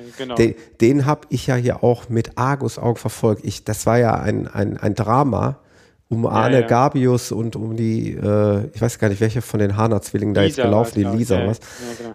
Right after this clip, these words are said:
Speaker 2: Das war ja so dramatisch. Ähm, ja, und die Hahner Zwillinge sind ja auch eben noch ganz blutjung und, äh, sind jetzt leider, du hast es auch sehr gut geschrieben, wie, wie so viele Kritiker geschrieben, wir sind leider an der Olympianorm gescheitert, weil die Olympianorm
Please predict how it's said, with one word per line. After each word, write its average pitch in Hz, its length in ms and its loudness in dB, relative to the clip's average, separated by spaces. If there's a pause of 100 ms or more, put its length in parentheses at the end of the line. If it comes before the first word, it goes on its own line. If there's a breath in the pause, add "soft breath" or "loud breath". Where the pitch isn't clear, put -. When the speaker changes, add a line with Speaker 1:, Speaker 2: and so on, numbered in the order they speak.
(140)
Speaker 2:
Das - 200 2
war 107 140 -2
ja 110 320 -2
so 120 160 0
dramatisch. 120 880 0 (580 soft breath)
Ähm, 107 640 0 (920)
ja, 120 120 4
und 101 140 0
die 107 80 0
Hahner 101 440 0
Zwillinge 113 340 -4
sind 101 160 -8
ja - 80 -2
auch - 160 -6
eben 90 180 -8
noch 87 160 -6
ganz - 240 -8
blutjung 92 640 -8
und, 92 240 -6 (200)
äh, 90 240 -2 (640)
sind 101 180 -4
jetzt 104 220 -2
leider, 107 260 4
du 101 100 4
hast 104 140 0
es - 100 -10
auch 107 80 0
sehr 101 200 0
gut 104 160 -10
geschrieben, 101 640 -6
wie, 98 120 -6 (120)
wie 104 100 -4
so 98 140 -4
viele 107 340 0
Kritiker 101 380 -8
geschrieben, 92 280 -4
wir 95 60 -2
sind 95 180 -6
leider 98 320 4
an 90 100 0
der 90 100 2
Olympianorm 104 580 2
gescheitert, 98 500 -2
weil 98 140 2
die 98 100 0
Olympianorm 101 800 0